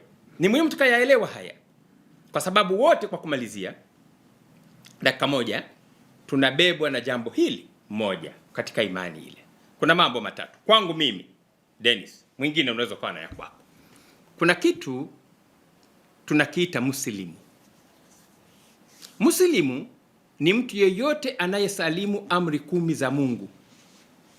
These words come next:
Zile amri wa Kristo mnazijua, sina haja kuzirudia,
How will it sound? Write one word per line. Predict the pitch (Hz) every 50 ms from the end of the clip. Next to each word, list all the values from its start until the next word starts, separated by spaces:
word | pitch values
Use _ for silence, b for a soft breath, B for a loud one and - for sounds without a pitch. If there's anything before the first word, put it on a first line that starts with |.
| _ _ -
Zile | - 143 196 202 202
amri | 208 226 214 202 185
wa | 180 156
Kristo | - 180 196 180 - - 123
mnazijua, | 127 147 170 160 180 226 247 320 359 359 349 359 - - - _
sina | - - - 220 214
haja | 214 208 202
kuzirudia, | - 185 165 156 175 185 208 233 302 320 294 320